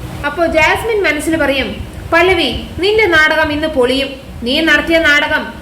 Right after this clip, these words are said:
ഡോക്ടർ പരിശോധിച്ചു കഴിയുന്നതോടെ എല്ലാവരും അറിയും. അനിയത്തിക്കും ചേച്ചിക്കും കെട്ടും കിടക്കയെടുത്ത് ഈ വീട്ടിൽ നിന്ന് ഇറങ്ങാം. പല്ലവി ഈ കുടുംബത്തെ കബളിപ്പിച്ചു എന്നറിയുമ്പോൾ വിശാലായിരിക്കും നിങ്ങളെ ആദ്യം ഇവിടെ നാട്ടി ഓടിക്കുന്നത്. നിങ്ങൾ പോയി കഴിഞ്ഞാൽ ഒരു ശല്യവുമില്ലാതെ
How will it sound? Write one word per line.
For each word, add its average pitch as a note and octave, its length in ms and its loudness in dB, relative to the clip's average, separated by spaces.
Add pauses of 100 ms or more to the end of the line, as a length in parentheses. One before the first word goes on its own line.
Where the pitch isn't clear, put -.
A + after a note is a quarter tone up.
(240)
ഡോക്ടർ G4 300 0
പരിശോധിച്ചു F4+ 560 0
കഴിയുന്നതോടെ D4+ 580 4
എല്ലാവരും E4 720 2
അറിയും. B3+ 280 0 (560)
അനിയത്തിക്കും F#4+ 600 2
ചേച്ചിക്കും D4 500 0 (100)
കെട്ടും F#4 280 2
കിടക്കയെടുത്ത് C#4 640 2
ഈ D4+ 140 0
വീട്ടിൽ E4+ 280 0
നിന്ന് D4+ 200 0
ഇറങ്ങാം. B3+ 460 2 (440)
പല്ലവി D4+ 320 2
ഈ F4 140 -2
കുടുംബത്തെ D#4 680 -2
കബളിപ്പിച്ചു F#4+ 420 0
എന്നറിയുമ്പോൾ C#4+ 640 2
വിശാലായിരിക്കും C#4+ 720 2
നിങ്ങളെ C4+ 280 0
ആദ്യം D#4 320 2
ഇവിടെ C4+ 160 -2
നാട്ടി C4 340 0
ഓടിക്കുന്നത്. C4 800 0 (300)
നിങ്ങൾ C#4+ 300 0
പോയി D#4+ 240 2
കഴിഞ്ഞാൽ D4+ 400 2
ഒരു F4+ 240 -2
ശല്യവുമില്ലാതെ C#4+ 920 0